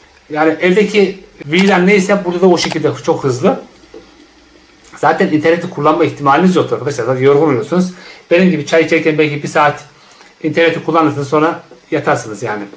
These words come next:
Araba parkı olayına değinelim. Bütün hostellerde araba parkı olayı yok. Bu hostel için söylüyorum.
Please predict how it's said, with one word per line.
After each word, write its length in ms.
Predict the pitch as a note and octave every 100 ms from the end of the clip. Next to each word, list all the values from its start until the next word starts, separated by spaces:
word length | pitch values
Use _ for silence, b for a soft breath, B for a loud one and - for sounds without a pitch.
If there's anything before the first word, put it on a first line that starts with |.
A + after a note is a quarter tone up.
| - _ B B B B - -
Araba 400 | C#3 F3+ F#3 -
parkı 360 | F3 D#3 - D#3
olayına 520 | B2+ B2+ B2 B2 - - - -
değinelim. 640 | C#3+ C#3 C#3 C3 C3 - - - - - b b - _ _ -
Bütün 340 | F3+ B3+ F#3+
hostellerde 760 | - - F3 - G3+ F#3+ F3 E3+
araba 460 | - E3 F#3 F#3
parkı 300 | F3 E3 F3+
olayı 600 | F3+ E3+ E3+ F#3 G#3+ F#3+ C#3+ C3+ C3
yok. 460 | C#3+ G3 - - - b b b b b b _ C#3
Bu 240 | G#3 G3+
hostel 260 | F3+ E3 C#3+
için 220 | B2+ C3
söylüyorum. 520 | C#3+ B2+ B2+ E3+